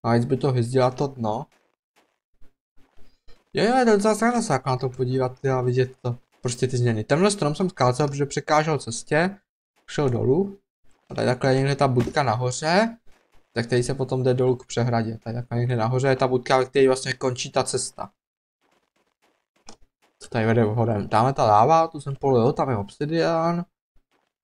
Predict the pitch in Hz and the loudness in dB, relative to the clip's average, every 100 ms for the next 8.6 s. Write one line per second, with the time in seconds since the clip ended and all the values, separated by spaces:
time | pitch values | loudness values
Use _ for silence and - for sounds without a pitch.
0 | _ _ _ _ _ - 127 127 131 143 | _ _ _ _ _ -10 -6 -4 -2 -4
1 | 143 _ _ _ _ _ _ - 123 98 | -8 _ _ _ _ _ _ 0 2 2
2 | - - - _ _ _ _ _ - _ | -4 -12 -18 _ _ _ _ _ -20 _
3 | _ _ _ - - - - _ 185 165 | _ _ _ -16 -16 -14 -18 _ 0 2
4 | 120 120 123 123 123 160 131 120 113 113 | 2 0 0 0 0 0 -2 -4 -12 -12
5 | _ _ _ 123 120 127 123 120 120 - | _ _ _ -4 2 2 4 2 2 -2
6 | 131 135 135 147 135 117 113 117 117 - | -4 -2 0 0 2 2 2 0 -4 -14
7 | - - - 147 156 110 110 117 120 117 | -20 -20 -10 -6 -4 -2 -2 -2 -2 -2
8 | 117 117 110 110 113 - | 0 0 -2 -4 -8 -16